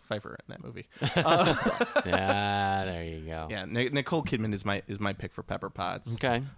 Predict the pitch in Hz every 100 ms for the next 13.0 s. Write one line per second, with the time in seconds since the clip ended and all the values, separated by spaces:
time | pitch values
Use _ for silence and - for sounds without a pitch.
0 | - 120 127 123 127 156 156 156 156 147
1 | 143 139 135 123 - 123 127 131 - -
2 | 123 110 - 120 - - - - - -
3 | - - - - 143 151 151 151 156 -
4 | - - - 190 135 123 - 107 117 85
5 | 80 - - - - - - - 196 208
6 | 202 190 - 247 277 330 339 294 285 208
7 | 233 247 330 330 - - 214 - - 220
8 | 277 - - - - 196 185 - 156 165
9 | 202 180 202 208 - 226 247 277 302 -
10 | 131 131 131 123 98 170 170 175 185 196
11 | 208 147 87 85 87 160 170 160 156 143
12 | 139 131 - - - - - 147 147